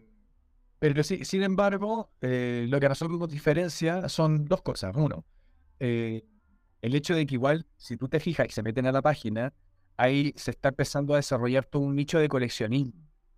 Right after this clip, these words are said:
en Matchbook. Hay muchas personas, eh, a propósito de, de, bueno, igual, eh,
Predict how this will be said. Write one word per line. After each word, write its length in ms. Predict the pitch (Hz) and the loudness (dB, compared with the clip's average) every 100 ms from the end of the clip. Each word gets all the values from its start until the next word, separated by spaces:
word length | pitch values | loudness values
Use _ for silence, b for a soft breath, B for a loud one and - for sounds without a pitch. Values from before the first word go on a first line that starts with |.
| _ | _
en 180 | - 98 | -20 -18
Matchbook. 480 | 85 - _ _ _ _ _ _ _ - | -18 -20 _ _ _ _ _ _ _ -6
Hay 100 | 117 | -2
muchas 260 | 123 127 156 | 0 0 2
personas, 560 | 151 - 156 160 165 - - | 0 2 4 2 0 -10 -8
eh, 420 | 113 110 107 104 | -4 -2 0 -2
a 120 | 101 104 | -2 -2
propósito 520 | 110 127 - 139 135 | -2 -2 -2 0 0
de, 160 | 123 113 | 0 -4
de, 340 | - 107 104 | -6 -4 -2
bueno, 160 | 107 127 | 0 0
igual, 300 | 117 127 123 _ _ - _ _ _ _ | 2 0 0 _ _ -20 _ _ _ _
eh, 480 | - 92 87 82 76 | -8 -6 -4 -6 -8